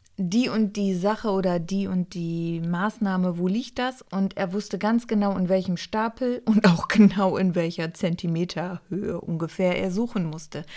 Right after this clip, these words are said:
Das hat mich dann wieder an mich erinnert, wenn ich an mein Kinderzimmer denke. Ich habe wirklich in einem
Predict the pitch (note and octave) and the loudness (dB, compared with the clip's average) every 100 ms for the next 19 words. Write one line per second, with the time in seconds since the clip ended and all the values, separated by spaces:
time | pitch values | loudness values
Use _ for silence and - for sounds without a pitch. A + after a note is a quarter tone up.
0 | - - - - - - _ _ - F3+ | -16 -16 -18 -20 -20 -20 _ _ -10 -8
1 | D#3+ - G3+ G#3 G#3 A3 G#3+ G3+ G#3 F#3 | -6 -6 -4 -2 -2 2 2 2 2 4
2 | G3 B3 - D#3+ - D3+ D#3+ E3 - E3+ | 4 4 0 -6 -6 -6 -6 -6 -4 -2
3 | E3+ F3 - - - - - - F#3+ F3+ | -2 -6 -10 -18 -20 -20 -20 -8 -2 0
4 | E3+ E3+ A3 B3 A#3+ F#3 F#3+ F3 E3 E3 | 0 -2 2 2 2 0 0 0 -2 -4
5 | E3 F3+ E3+ - F3 F3 E3 F#3+ F#3+ G3 | -4 -4 -6 -4 -4 -2 -2 -4 -4 -6
6 | F#3 - - F#3 - F3+ F3+ F3+ | -6 -10 -2 -2 -2 -4 0 -2